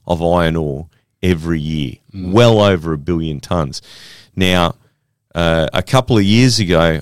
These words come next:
Speaker 1: I did some cost analysis, and it was costing the average iron ore miner around about thirty dollars a tonne by the time the ore was loaded into the ship.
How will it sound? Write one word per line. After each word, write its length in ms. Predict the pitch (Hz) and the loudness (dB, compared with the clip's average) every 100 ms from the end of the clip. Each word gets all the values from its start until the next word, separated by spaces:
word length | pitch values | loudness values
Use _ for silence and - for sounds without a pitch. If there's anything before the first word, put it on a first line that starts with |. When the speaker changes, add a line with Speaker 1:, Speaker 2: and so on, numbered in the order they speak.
| - | -4
Speaker 1:
I 80 | |
did 200 | 85 90 | -4 -4
some 180 | - 85 | -6 -8
cost 340 | - 98 101 - | -4 -2 -2 -4
analysis, 880 | 92 82 76 69 - 64 - - - _ _ _ _ | -4 -4 -4 -4 -6 -6 -6 -6 -10 _ _ _ _
and 400 | 92 90 87 - | -2 0 -2 -2
it 160 | 117 113 | 0 2
was 200 | 123 - | 2 0
costing 580 | - 143 139 - 123 110 | -2 -2 -2 -2 -4 -2
the 180 | 101 | -2
average 420 | 98 107 110 95 - | 0 0 0 -2 -2
iron 340 | 95 92 90 | -2 0 -2
ore 200 | 85 85 | -2 -4
miner 540 | 82 73 67 - 87 110 _ _ _ _ | -6 -6 -8 -8 -12 -14 _ _ _ _
around 560 | - 87 95 107 110 110 | -6 -2 2 2 2 2
about 360 | 95 92 85 - | 0 0 -2 -2
thirty 400 | - 95 90 87 | 0 0 0 -2
dollars 400 | 85 82 80 80 | -4 -4 -6 -8
a 60 | |
tonne 500 | - 85 73 69 92 - _ _ | -8 -6 -6 -8 -14 -20 _ _
by 160 | 90 | 0
the 80 | 87 | 0
time 400 | 82 95 87 85 | -2 -4 -2 -4
the 140 | 78 - | -4 -4
ore 400 | 90 80 78 92 _ | -2 -2 -4 -8 _
was 260 | 80 78 - | -12 -10 -4
loaded 420 | 82 80 76 73 | -2 -2 -4 -8
into 280 | 78 73 71 | -10 -10 -12
the 100 | 71 | -8
ship. 460 | - 87 73 - | -6 -6 -8 -12